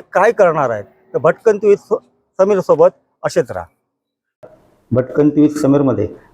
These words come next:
आज आपण आलोय तरुण भारतमध्ये. तरुण भारतचे मालवण प्रतिनिधी मनोज चव्हाण यांच्याकडनं जाणून घेऊ की मालवणच्या, अं, पर्यटन नगरीत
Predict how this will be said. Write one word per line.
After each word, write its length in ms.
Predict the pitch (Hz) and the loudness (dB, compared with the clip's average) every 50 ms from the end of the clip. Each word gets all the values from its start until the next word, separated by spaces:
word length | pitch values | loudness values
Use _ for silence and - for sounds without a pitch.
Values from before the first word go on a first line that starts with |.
| _ _ - | _ _ -4
आज 220 | 120 131 131 131 | -2 -2 0 0
आपण 240 | 131 131 - 135 127 | -2 -2 -2 -2 -2
आलोय 180 | 127 127 127 127 | 0 0 0 0
तरुण 320 | 131 127 117 123 139 131 | 0 -2 0 2 2 2
भारतमध्ये. 520 | 117 113 104 101 - 110 101 95 90 90 87 - _ _ _ _ - | 2 0 -2 -4 -4 -2 -2 -2 -2 -4 -6 -8 _ _ _ _ -4
तरुण 220 | 131 127 139 143 131 | -2 0 2 2 2
भारतचे 320 | 131 131 139 135 - 143 | 2 2 0 -2 -2 -2
मालवण 360 | 120 104 101 117 123 135 139 | -2 0 0 0 0 0 0
प्रतिनिधी 540 | 135 113 120 - 147 131 131 123 104 110 98 - _ _ _ _ _ _ _ - | 0 -2 -4 -2 -2 -2 0 0 -2 -2 -4 -6 _ _ _ _ _ _ _ -4
मनोज 220 | 117 120 135 143 143 | -2 -2 -2 -2 -4
चव्हाण 500 | - - 139 131 123 110 104 104 - 113 | -4 -2 -2 0 0 -2 -4 -4 -2 0
यांच्याकडनं 500 | 110 117 120 131 135 131 147 143 135 117 | 0 0 0 0 -2 0 0 0 0 -2
जाणून 480 | 92 90 92 113 113 127 139 139 131 | -4 -4 -4 -4 -2 0 0 0 0
घेऊ 220 | 110 117 120 135 151 | 0 0 0 0 -2
की 500 | - - - _ _ - - 151 151 143 | -4 -14 -20 _ _ -2 0 2 2 2
मालवणच्या, 500 | 127 117 123 131 147 147 151 156 160 165 185 - - - - - | 0 0 0 0 2 0 2 2 2 0 0 -2 -6 -10 -10 -6
अं, 180 | 143 123 120 123 | -4 -4 -4 -2
पर्यटन 420 | 120 - 131 147 147 147 - 151 | -2 -2 -2 -2 -2 -2 -2 -2
नगरीत 340 | 143 139 131 127 120 117 107 | 0 0 0 0 0 0 -2